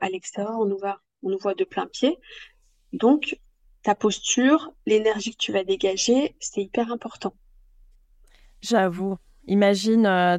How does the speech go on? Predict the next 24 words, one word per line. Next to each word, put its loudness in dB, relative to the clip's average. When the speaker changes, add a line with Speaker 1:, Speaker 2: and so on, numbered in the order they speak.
Speaker 2:
t'es, -2
t'es -2
tout -6
le -6
temps 2
en 4
mode, 2
euh, 4
pimpé, 0
euh, 0
sur, -8
euh, 0
sur -8
tes 0
réseaux 0
<laughs> -20
et -2
puis -2
au 2
coup -4
où 2
tu -4
sors, 0
euh, 4